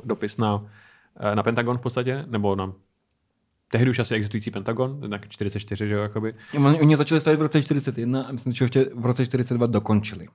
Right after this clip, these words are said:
Speaker 1: Jo. Jo,
Speaker 2: Bylo
Speaker 1: jo.
Speaker 2: to extrémně, jako, byl to extrémně rychlá stavba, a což je jeden ze zá-, zázraků
Speaker 1: Že
Speaker 2: tý amerického průmyslu.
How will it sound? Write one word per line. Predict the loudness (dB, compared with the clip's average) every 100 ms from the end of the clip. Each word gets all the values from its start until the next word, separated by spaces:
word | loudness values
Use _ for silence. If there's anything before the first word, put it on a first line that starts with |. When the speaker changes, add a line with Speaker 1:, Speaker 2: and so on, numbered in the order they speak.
| _ 4
Speaker 1:
Jo. | 4 4 -8 _ _ -4
Jo, | 0
Speaker 2:
Bylo | 2 4
Speaker 1:
jo. |
Speaker 2:
to | 4 2
extrémně, | 2 6 8 8 6 0 -10 -8 0
jako, | 4 4 6
byl | 4
to | 4 0
extrémně | 0 2 6 8 8 6 4 4
rychlá | 2 4 4 4
stavba, | 2 0 2 4 4
a | 4 2 2 2
což | -2 -2 2
je |
jeden | 2 2 0 0 0 2
ze | 4
zá-, | 6 4
zázraků | 4 4 4 2 2
Speaker 1:
Že |
Speaker 2:
tý | 0 0 4
amerického | 4 4 2 2 2
průmyslu. | 4 2 2 -4